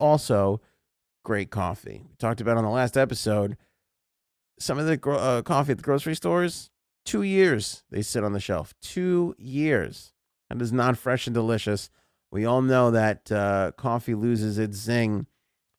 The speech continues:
the farther you get from the roast date. This is nice, deliciously fresh roasted coffee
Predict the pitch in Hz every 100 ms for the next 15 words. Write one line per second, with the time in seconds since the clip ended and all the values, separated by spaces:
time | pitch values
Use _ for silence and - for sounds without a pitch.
0 | - 95 - 117 113 110 113 117 117 -
1 | 104 101 95 117 107 - 104 101 - 120
2 | 110 107 98 110 127 123 - 107 117 117
3 | 120 - 120 113 - 107 131 - 113 127
4 | - 107 - 107 123 120 120